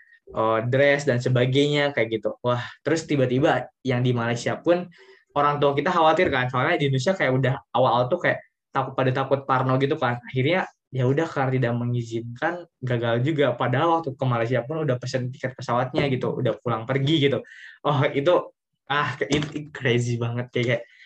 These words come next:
masih gak nyangka gitu sampai sekarang. Tapi dari sana aku sadar gitu, kayak, oh ternyata, eh, lomba apa di masa covid ini justru ya aku jangan berlarut-larut, tapi ini jadiin peluang. Dan setelah itu aku coba bangkit, dan ternyata waktu itu aku bablas ikut lomba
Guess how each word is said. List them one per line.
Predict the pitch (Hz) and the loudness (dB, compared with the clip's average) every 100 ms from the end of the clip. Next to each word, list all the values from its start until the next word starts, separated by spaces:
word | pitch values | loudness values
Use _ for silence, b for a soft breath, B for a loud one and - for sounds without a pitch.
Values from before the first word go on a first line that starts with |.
| B _ _ _ | B _ _ _
masih | 127 143 156 139 | -4 -2 0 2
gak | 139 | 2
nyangka | 139 135 151 | 0 0 0
gitu | 131 120 | 0 0
sampai | 120 117 | -2 -4
sekarang. | 113 107 104 | -6 -6 -8
Tapi | 117 180 - _ _ _ _ _ - - | -2 -2 -4 _ _ _ _ _ -14 -8
dari | 147 135 135 | 0 0 2
sana | 160 | 0
aku | 180 190 | 2 2
sadar | 139 127 127 113 | 4 2 2 0
gitu, | 110 | -2
kayak, | 107 113 - _ _ _ | -4 -4 -4 _ _ _
oh | 143 151 | -2 0
ternyata, | 135 117 117 156 151 - | 0 0 0 0 0 -6
eh, | 123 117 113 | -4 0 0
lomba | 110 117 117 113 110 107 - | 0 0 0 0 -2 -4 -4
apa | 110 117 160 143 | -2 0 -2 0
di | 123 | 0
masa | 117 120 123 | 0 -2 -2
covid | 123 127 113 | -2 -2 -2
ini | 123 | -2
justru | 147 135 156 151 - | -2 -2 -2 -2 -2
ya | 113 113 110 | -4 -4 -6
aku | - 151 143 - 120 | -2 0 0 -2 -4
jangan | 120 113 113 | -4 -4 -4
berlarut-larut, | 117 107 120 131 139 | -4 -2 0 0 0
tapi | 127 139 143 | -2 0 0
ini | 139 | 2
jadiin | 135 117 123 | 0 0 -2
peluang. | 117 117 104 - B B B - | -2 0 -2 -6 B B B -2
Dan | |
setelah | 123 - 113 123 | 0 0 0 2
itu | |
aku | 151 170 143 127 _ | 2 2 0 -6 _
coba | - 127 117 | -2 0 2
bangkit, | 117 110 120 170 - | 0 -2 -4 -4 -2
dan | 127 123 | 0 2
ternyata | 123 123 156 - | 2 2 0 -2
waktu | 131 127 | -2 0
itu | 151 | 0
aku | 165 143 | -2 0
bablas | 120 113 123 131 - | 0 2 -2 -2 -6
ikut | 131 127 | -8 -2
lomba | 123 117 117 120 | -2 0 0 -2